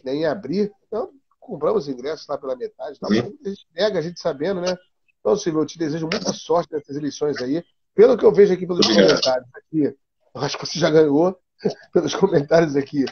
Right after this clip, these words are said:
Speaker 1: acho que você já ganhou pelo carinho que as pessoas têm pela sua caminhada, né? Você é a torcida,
Speaker 2: Legal.
Speaker 1: né?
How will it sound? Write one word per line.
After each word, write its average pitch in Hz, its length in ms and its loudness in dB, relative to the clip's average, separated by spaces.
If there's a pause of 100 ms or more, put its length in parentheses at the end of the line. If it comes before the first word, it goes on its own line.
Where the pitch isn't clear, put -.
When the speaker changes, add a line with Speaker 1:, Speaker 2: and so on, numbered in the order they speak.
(280)
Speaker 1:
acho 139 180 2
que 160 80 -4
você 139 100 -4
já 160 80 0
ganhou 147 140 4
pelo 170 200 0
carinho 165 320 2
que 170 80 -2
as 160 60 -4
pessoas 156 300 -6
têm 165 120 -2
pela 170 200 0
sua 185 200 0
caminhada, 160 680 2 (580)
né? 147 200 2 (200)
Você 147 240 -2
é 165 60 4
a 156 60 2
torcida, - 380 -2
Speaker 2:
Legal. 101 320 6 (180)
Speaker 1:
né? 156 120 -4